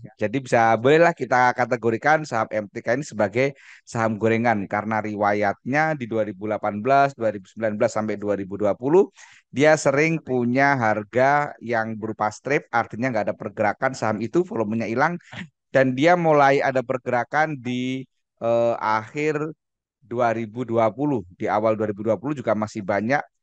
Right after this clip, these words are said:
harganya yang tidak bergerak, yang tidak ada volumenya, tapi dia mulai ada pergerakan dua ribu dua puluh satu sampai sekarang. Nah, selanjutnya kalau kita lihat fasenya, fase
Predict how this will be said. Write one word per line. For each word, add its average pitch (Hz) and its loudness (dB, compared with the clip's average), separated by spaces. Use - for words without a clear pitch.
harganya 107 0
yang 117 -2
tidak 104 -2
bergerak, 113 2
yang 117 0
tidak 104 -4
ada 101 -4
volumenya, 110 -4
tapi 104 -4
dia 120 2
mulai 113 2
ada 107 -2
pergerakan 120 -2
dua 156 0
ribu 143 -8
dua 147 -2
puluh 139 -4
satu 143 0
sampai 113 -4
sekarang. 101 -2
Nah, 123 -2
selanjutnya 185 2
kalau 196 4
kita 180 0
lihat 170 0
fasenya, 180 -2
fase 135 -6